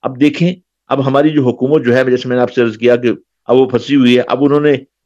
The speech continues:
पहले कहा, पहले ये ऐलान किया था कि हम जो जस्टिस वकार सेठ है उसके खिलाफ हम judicial reference भेजने वाले हैं। आज पता चला है कि वो उन्होंने इस बात से, ए, हाथ उठा लिया है।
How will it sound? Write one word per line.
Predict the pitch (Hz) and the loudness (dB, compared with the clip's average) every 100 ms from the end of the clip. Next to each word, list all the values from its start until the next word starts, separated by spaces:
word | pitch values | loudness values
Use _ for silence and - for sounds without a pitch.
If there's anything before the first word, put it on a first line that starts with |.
| - | -2
पहले | 147 | -2
कहा, | 151 - 135 | -2 -4 -4
पहले | 135 139 156 | -2 0 4
ये | 156 | 4
ऐलान | 160 147 147 | 4 2 2
किया | 147 | 0
था | 143 | 0
कि | 143 | -2
हम | 131 135 | -4 -4
जो | 139 | -4
जस्टिस | 131 113 131 | -4 -6 -8
वकार | 120 117 123 135 | -8 -2 -4 -4
सेठ | - 139 135 | -2 -2 0
है | 135 147 _ _ _ | 0 -2 _ _ _
उसके | 147 - 156 | -10 -4 -4
खिलाफ | - 127 127 | 0 -2 -2
हम | 131 123 | -8 -8
judicial | 120 127 135 127 92 | -6 -4 -6 -6 -4
reference | 123 139 113 | -4 -6 -4
भेजने | 98 107 | -6 -4
वाले | 104 95 | -4 -2
हैं। | 82 - _ _ _ _ _ _ - | -6 -10 _ _ _ _ _ _ -6
आज | 131 147 | -4 -4
पता | 135 143 | -2 -2
चला | 135 131 135 | 2 2 2
है | 131 | 0
कि | 131 | -2
वो | 120 120 | 0 -2
उन्होंने | - 117 117 | -4 -6 -4
इस | - - | -6 -4
बात | 101 | -4
से, | - 107 - _ _ _ - | -2 -6 -6 _ _ _ -8
ए, | 110 110 | -2 -2
हाथ | 107 98 107 | -2 -6 -6
उठा | 92 98 | -6 -4
लिया | 98 107 | 0 0
है। | 90 | -2